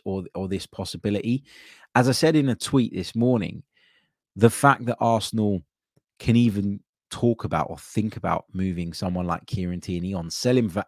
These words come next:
actual money and feel like they'll be okay is a sign of how far we've come and how much we've progressed. The injuries have been a big issue for Kieran Tierney, but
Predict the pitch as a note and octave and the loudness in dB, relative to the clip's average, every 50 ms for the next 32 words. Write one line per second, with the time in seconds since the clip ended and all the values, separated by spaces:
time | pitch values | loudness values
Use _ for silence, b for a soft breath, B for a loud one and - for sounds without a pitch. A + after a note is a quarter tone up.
0 | _ - B2 - - - - - A#2 G#2 F#2+ F#2+ G2 A2 A2+ G#2 E2 D2+ D#2+ - | _ 0 0 0 0 -4 -6 -4 -2 -2 -2 -2 -2 -2 -2 -2 -4 -8 -10 -16
1 | b b b b b b b b b b b b b b G2 G#2 G2 - A2 G#2+ | b b b b b b b b b b b b b b -2 -2 -2 0 2 2
2 | G2+ G2 F2+ F#2 F#2+ F#2 D#2+ G2 F#2+ F2+ F2+ - - D#3+ D#3 D3 A#2+ G#2+ F2 G#2+ | 2 2 0 -2 -4 -4 -2 -2 -2 -2 2 2 4 4 4 2 0 0 -4 -6
3 | G2 G#2 G2 F#2+ _ _ - - - - - A2+ G#2+ G#2+ G2+ G2 F#2+ F2 - - | -6 -6 -6 -6 _ _ -16 -14 -10 -4 -2 -2 -2 -2 -2 -4 -6 -8 -10 -16
4 | - _ _ - - - G2 F#2 F2+ F2 - - G2 F2+ F2 E2+ E2+ F2+ E2 D#2 | -20 _ _ -12 -8 -6 -4 -4 -6 -8 -8 -6 -4 -4 -4 -4 -4 -6 -8 -10
5 | - - - A#2+ G#2 F2 D#2+ D#2+ D#2 D#2 F2 F#2 F2+ F2 E2+ - - - F#2 F2 | -10 -6 -2 -2 -2 -2 -4 -8 -10 -10 -8 -6 -6 -6 -6 -8 -10 -12 -12 -12
6 | - _ - F2 - - A2+ F#2+ - - - _ b b b b b b b b | -12 _ -12 -6 -2 0 0 0 -2 -8 -18 _ b b b b b b b b
7 | b b b b - G#2 A2 C3 C#3 B2+ G#2+ A#2+ A#2+ A#2+ A#2 A2 F#2 - - _ | b b b b 0 4 4 4 4 4 4 4 4 6 4 4 0 -2 -10 _
8 | - - F#2 - A2+ G#2 G#2 F#2+ E2+ G#2+ G#2 F#2+ G#2 F#2 - - G2 - - F#2 | -6 -6 -4 -2 0 0 0 0 0 0 0 0 -2 -4 -4 -6 -8 -6 -8 -8
9 | - - G2 F#2 F2+ F2 - - F#2 F2 F2 E2+ D2+ F#2+ F#2 - | -4 -2 -2 -2 -2 -4 -6 -6 -6 -6 -6 -6 -4 -4 -4 -4